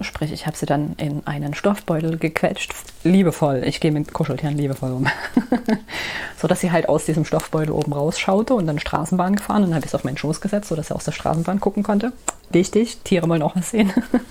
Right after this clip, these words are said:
Ja, naja, Kuscheltiere und so, das ist nochmal ein eigenes Thema. <laughs>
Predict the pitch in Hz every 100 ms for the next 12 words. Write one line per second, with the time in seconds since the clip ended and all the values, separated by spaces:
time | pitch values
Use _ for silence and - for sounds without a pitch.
0 | 240 - - - - - 180 - 151 156
1 | - 214 170 147 - 165 143 156 - 131
2 | 135 - 165 - 156 - 143 151 151 143
3 | 147 170 170 165 - - - - 254 -
4 | 233